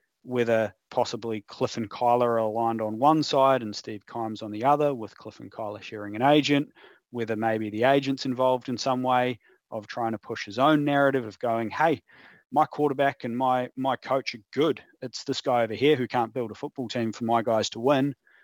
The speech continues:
You know, there's always different angles and different people are gonna have different views on, on what's going on. But the whole,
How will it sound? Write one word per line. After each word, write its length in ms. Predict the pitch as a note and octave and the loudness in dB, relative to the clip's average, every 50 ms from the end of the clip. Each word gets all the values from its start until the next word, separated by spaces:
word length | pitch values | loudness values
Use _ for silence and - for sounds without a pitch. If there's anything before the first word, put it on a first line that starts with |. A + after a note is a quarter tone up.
| _ _ _ _ _ _ _ | _ _ _ _ _ _ _
You 80 | - A#2+ | -6 -4
know, 80 | A#2 A#2 | -2 0
there's 180 | B2 B2 A#2+ | 0 2 2
always 440 | C#3+ D3+ D#3 D#3 D#3 D3+ D3 C#3 A#2 | 2 4 4 6 6 6 6 4 2
different 420 | - - C3+ - - C#3+ B2+ A#2+ | 0 -2 -4 -2 -2 -6 -6 -6
angles 540 | C3 B2+ B2 A#2+ A#2+ A#2 A#2 A#2 A#2 A2 - | -6 -6 -6 -4 -4 -4 -4 -6 -6 -6 -8
and 180 | A#2+ A2 G#2+ G#2 | -8 -8 -4 -4
different 360 | - B2 - - C3 A#2 - - _ _ _ - | -4 -4 -2 -4 -6 -6 -6 -8 _ _ _ -2
people 320 | - B2+ A#2+ - B2+ A#2 | 0 0 0 0 -2 -4
are 40 | A2 | -2
gonna 180 | G#2 A#2+ A2 G2+ | -2 -2 -4 -2
have 260 | G#2+ A2 G2+ F#2+ - | -4 -6 -6 -6 -4
different 340 | - A2+ - - A#2 A2+ G#2+ | -4 -4 -4 -6 -8 -8 -8
views 340 | A2 A2+ A2 G#2+ G#2+ G#2+ | -6 -6 -4 -4 -4 -6
on, 260 | A2+ G#2+ G#2 G#2 G#2 - - | -6 -6 -6 -8 -10 -6 -6
on 140 | A2+ A2+ G#2+ | -4 -2 0
what's 220 | A2+ A#2+ - - | 0 0 0 0
going 280 | - A#2+ A2 G#2 G#2 G#2 | 0 0 2 2 0 0
on. 300 | G#2 G#2 G2+ G#2 G2+ G2+ _ _ _ _ _ _ _ _ _ _ _ _ _ _ _ _ _ _ _ _ _ _ _ - - _ _ | 0 0 0 -2 -4 -6 _ _ _ _ _ _ _ _ _ _ _ _ _ _ _ _ _ _ _ _ _ _ _ -20 -20 _ _
But 220 | - A#2 A2+ A2 - _ _ _ _ _ _ _ _ _ | 6 6 6 4 2 _ _ _ _ _ _ _ _ _
the 120 | B2 B2 A2 | 0 0 4
whole, 440 | - D3 C#3+ D3+ C#3+ C3 C3 - | 6 8 8 8 8 6 4 0